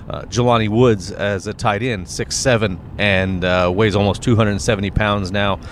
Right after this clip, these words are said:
Has, uh, has sa-, he said he has, uh, sort of reworked his body a little bit, uh, to get, uh, more prepared for, uh, for the, the beating that he has to take when he goes down and blocks. Um, he's feeling a lot more comfortable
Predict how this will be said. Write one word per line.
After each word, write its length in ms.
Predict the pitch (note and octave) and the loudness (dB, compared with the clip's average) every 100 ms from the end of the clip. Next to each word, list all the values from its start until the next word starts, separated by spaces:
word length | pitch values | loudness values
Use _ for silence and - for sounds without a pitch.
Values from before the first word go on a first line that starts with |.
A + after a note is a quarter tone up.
| - - | -14 -4
Has, 300 | F#2+ F2+ F#2+ | -2 0 2
uh, 640 | F#2 F#2 F#2 F2 F2 D2 | 4 4 2 0 -2 -2
has 180 | G#2 F#2+ | -2 -2
sa-, 160 | - G#2+ - | 0 -2 -4
he 180 | - A2+ | -6 -4
said 220 | - B2 | 2 2
he 160 | G#2 A2 | 4 0
has, 200 | F#2+ - | 0 -2
uh, 240 | G#2+ G#2 | 0 0
sort 200 | - A#2+ | 2 2
of 60 | G2 | 2
reworked 340 | G#2 G#2+ F2 | 0 -2 -4
his 120 | F#2+ | -10
body 300 | F2 G2+ G#2 | -4 -2 -2
a 80 | G2 | -4
little 160 | F#2+ F#2+ | -6 -6
bit, 220 | G2 F#2+ - - - - | -6 -6 -10 -16 -14 -4
uh, 300 | G2 F#2 F2+ | 0 0 -2
to 160 | - G2 | -4 -4
get, 380 | G2 F2 - A#2+ | -2 -2 0 2
uh, 240 | G2 F#2+ | 4 2
more 160 | G#2+ A2 | 2 0
prepared 400 | - - A2 G2+ | 0 -4 -4 -4
for, 360 | - F#2+ F#2+ F#2 | -2 0 2 2
uh, 100 | - | 2
for 180 | G#2+ | 0
the, 160 | F2+ F#2 - - - A2 | 0 -4 -6 -20 -16 -6
the 60 | |
beating 260 | G2+ A#2 G2+ | -2 0 0
that 120 | G2 | -2
he 80 | G2+ | 0
has 180 | G#2 - | 0 -2
to 100 | - | -2
take 200 | A#2 F2 | -2 0
when 120 | G#2 | -2
he 80 | F#2 | -2
goes 180 | G2+ F2+ | -2 -2
down 200 | F#2+ F#2 | -4 -4
and 120 | E2+ | -4
blocks. 480 | G2 G#2+ - - - - - - | -2 -2 -2 -14 -16 -20 -14 -4
Um, 560 | F2+ E2 D#2+ F2 E2+ | -2 -2 -4 -8 -12
he's 180 | E2 G2+ | -10 -10
feeling 300 | - A2+ G2+ | -4 -2 -2
a 60 | F#2+ | -2
lot 180 | G2 E2 | -2 -2
more 140 | F#2+ | -6
comfortable 480 | - G2 - G2 | -6 -6 -4 -4